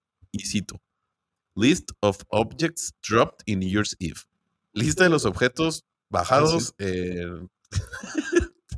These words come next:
Speaker 2: Oh, sí.
Speaker 1: en vísperas de Año Nuevo.
Speaker 2: Así es, sí, cierto.
Speaker 1: Y es basta-, es una lista bastante larga.
Speaker 2: No, sí, es una lista ba-, bastan-, bastante larga.
Speaker 1: <laughs> Sí, es toda una portada de un Wikipedia.
Speaker 2: De hecho, hubo una cantante. <laughs> Tenía que ser New Jersey.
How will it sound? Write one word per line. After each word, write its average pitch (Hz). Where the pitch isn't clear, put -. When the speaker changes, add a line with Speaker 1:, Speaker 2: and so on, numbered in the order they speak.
Speaker 2:
Oh, 123
sí. 160
Speaker 1:
en 117
vísperas 143
de 127
Año 98
Nuevo. 90
Speaker 2:
Así 113
es, -
sí, 131
cierto. 113
Speaker 1:
Y 101
es 98
basta-, 117
es 95
una 139
lista 104
bastante 98
larga. 87
Speaker 2:
No, 127
sí, 135
es 156
una 127
lista 120
ba-, 95
bastan-, 110
bastante 117
larga. 127
Speaker 1:
<laughs> -
Sí, -
es -
toda 139
una 151
portada 110
de 120
un 135
Wikipedia. -
Speaker 2:
De 117
hecho, 123
hubo 127
una 139
cantante. 117
<laughs> -
Tenía 120
que 104
ser 98
New 95
Jersey. 92